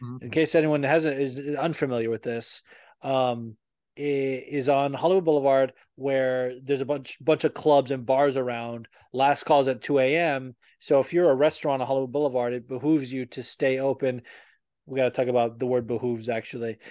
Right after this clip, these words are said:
Speaker 2: Um, so remember that for after. Um, it behooves you to stay open later. And so we would stay open till four A M. So if I worked a closing shift, it'd be eleven to four, well, four thirty,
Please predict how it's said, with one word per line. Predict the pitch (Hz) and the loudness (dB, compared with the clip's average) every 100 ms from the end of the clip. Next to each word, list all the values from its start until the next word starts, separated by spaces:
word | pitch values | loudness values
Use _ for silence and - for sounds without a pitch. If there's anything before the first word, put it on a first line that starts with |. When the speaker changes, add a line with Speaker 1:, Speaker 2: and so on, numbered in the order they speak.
| - - | -20 -12
Speaker 2:
Um, | 131 127 117 117 _ _ _ _ 139 | -4 -2 -2 -8 _ _ _ _ -10
so | - 131 | 2 2
remember | 113 127 135 127 | 2 -2 -2 0
that | 120 117 117 _ | 0 -2 -4 _
for | _ - 127 | _ -2 0
after. | 120 120 131 113 _ - - | 0 -4 -6 -10 _ -20 -18
Um, | 147 143 131 123 117 _ _ - | -2 0 0 -2 -14 _ _ -20
it | 165 147 147 | -14 -4 0
behooves | 143 180 160 | 4 4 4
you | 156 | 2
to | |
stay | - 160 | 2 4
open | 151 151 139 | 4 4 2
later. | 147 139 | 2 2
And | 131 | 0
so | 123 | 0
we | 147 | 0
would | 180 190 | 2 2
stay | 185 | 2
open | 156 143 | 2 0
till | 147 | -6
four | 123 156 151 | -4 0 2
A | 143 139 | 2 2
M. | 143 123 117 | 0 -2 -6
So | 147 135 | -4 -2
if | 120 | 2
I | 147 | 2
worked | 165 151 | 2 -4
a | |
closing | - 160 139 | -2 -2 -2
shift, | 127 143 127 | -6 -6 -6
it'd | 135 | -4
be | 135 | -2
eleven | 123 135 143 | 0 0 -2
to | 127 | -6
four, | - 156 131 120 117 - - - - | -2 0 2 0 -4 -10 -20 -14 -2
well, | 127 117 _ | 0 -2 _
four | - 160 | 2 4
thirty, | 131 - 151 127 120 | 4 2 2 2 -4